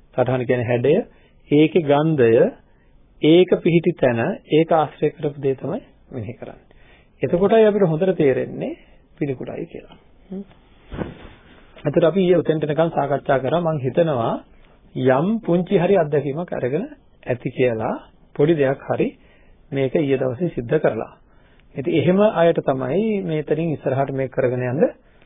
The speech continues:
පුළුවන් වෙන්නේ. අද දවසේ කතා කරන්නේ අපි එතනින් එහාට මොකද කරන්න කියලා. එතකොට මේ වෙනකන් කරන්නේ නැතුව ඊයේ බණ ටික හොඳට අහලා මතක තියාගන්නේ නැතුව ඉන්න අය වහාම නැගිටලා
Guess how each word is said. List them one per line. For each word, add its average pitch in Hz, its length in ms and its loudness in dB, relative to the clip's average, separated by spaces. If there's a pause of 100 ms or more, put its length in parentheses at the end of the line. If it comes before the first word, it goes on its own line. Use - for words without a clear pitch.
(240)
පුළුවන් 143 380 2
වෙන්නේ. 143 220 2
අද 147 140 2
දවසේ 139 240 2
කතා 131 200 2
කරන්නේ 127 200 -2
අපි 185 80 -2
එතනින් 185 240 -4
එහාට 123 240 -8
මොකද 117 160 -14
කරන්න 123 260 -16
කියලා. - 260 -20 (460)
එතකොට 160 300 4
මේ 160 160 4
වෙනකන් 170 320 2
කරන්නේ 160 440 2
නැතුව 170 420 0
ඊයේ 160 340 0
බණ 156 180 2
ටික 156 160 -4
හොඳට 151 280 -2
අහලා 156 300 4
මතක 143 320 0
තියාගන්නේ 160 580 2
නැතුව 175 380 -4 (380)
ඉන්න 160 220 -2
අය 202 220 2
වහාම 156 760 -6
නැගිටලා 170 480 -8